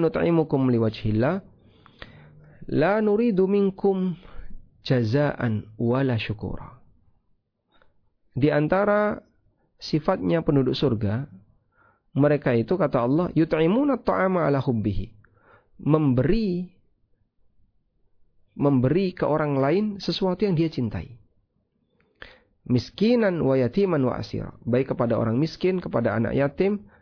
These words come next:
atau kepada tawanan. "Innama nut'imukum liwajhillah." Dan dia mengatakan, "Tujuan kami ngasih ini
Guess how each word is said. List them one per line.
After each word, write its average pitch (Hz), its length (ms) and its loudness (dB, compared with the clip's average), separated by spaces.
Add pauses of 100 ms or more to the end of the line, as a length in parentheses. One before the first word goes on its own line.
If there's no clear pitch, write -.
(120)
atau 135 240 0
kepada 131 240 0
tawanan. 104 560 -4 (1040)
"Innama 240 400 2
nut'imukum 190 640 2
liwajhillah." 117 720 0
Dan 120 160 2
dia 165 160 2
mengatakan, 180 640 -4 (240)
"Tujuan 131 400 0
kami 190 400 -2
ngasih 175 320 -4
ini 233 320 -6